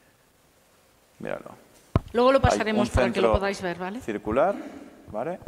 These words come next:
Speaker 1: Y las dos patitas. Yo creo que con el reflejo se ve bastante bien, ¿no? Míralo. Pues mira,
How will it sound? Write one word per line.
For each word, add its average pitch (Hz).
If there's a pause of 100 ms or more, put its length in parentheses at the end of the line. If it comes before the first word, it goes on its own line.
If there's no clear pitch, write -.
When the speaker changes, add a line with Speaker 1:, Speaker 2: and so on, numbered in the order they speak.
Speaker 1:
Y -
las 98
dos 98
patitas. - (1700)
Yo 98
creo 110
que 101
con 95
el 92
reflejo 95
se 117
ve 95
bastante -
bien, -
¿no? 196 (400)
Míralo. - (1300)
Pues 107
mira, 104